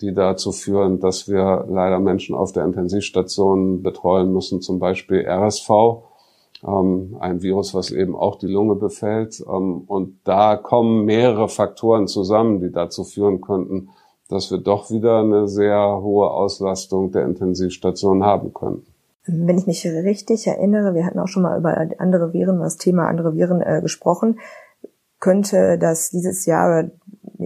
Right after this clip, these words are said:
Speaker 2: Anfang des nächsten Jahres, ähm, extremer ausfallen, weil könnte, ich, ich,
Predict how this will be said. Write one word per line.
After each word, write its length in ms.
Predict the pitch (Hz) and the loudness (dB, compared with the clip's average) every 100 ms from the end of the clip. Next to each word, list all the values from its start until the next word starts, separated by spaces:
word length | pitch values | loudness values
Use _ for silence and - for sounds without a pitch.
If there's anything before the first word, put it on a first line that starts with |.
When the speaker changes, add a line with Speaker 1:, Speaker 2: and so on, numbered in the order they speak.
| - | -8
Speaker 2:
Anfang 240 | 160 175 | -8 -6
des 120 | 175 | -6
nächsten 220 | 185 175 170 | -6 -4 -2
Jahres, 400 | 165 175 165 - | -2 -2 -4 -2
ähm, 360 | 165 165 160 - - - - | -2 0 -4 -8 -20 -20 -8
extremer 520 | 165 - - 185 196 | -6 -6 2 4 4
ausfallen, 680 | 180 180 - 175 170 175 160 | 4 2 -2 0 2 2 4
weil 360 | 156 160 160 - - - | 4 4 2 -4 -12 -10
könnte, 300 | - 196 208 | -2 0 0
ich, 180 | 175 - - - - | -2 -4 -20 -20 -20
ich, 160 | - | -20